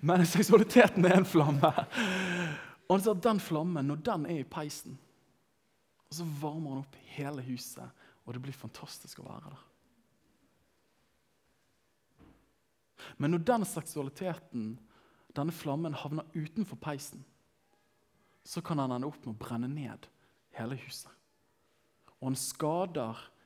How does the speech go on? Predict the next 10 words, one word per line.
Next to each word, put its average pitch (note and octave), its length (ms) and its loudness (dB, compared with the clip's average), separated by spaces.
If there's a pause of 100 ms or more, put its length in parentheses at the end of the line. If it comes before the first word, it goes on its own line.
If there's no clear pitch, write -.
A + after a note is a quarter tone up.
(140)
i - 40 -14
stedet B2+ 240 -8
for A2+ 120 -14
å - 40 -10
skape - 380 -10
varme. A2 320 -10 (1120)
Og C3 80 -2
han C3 80 -2
gir C#3 180 2
lidelse C#3+ 680 -2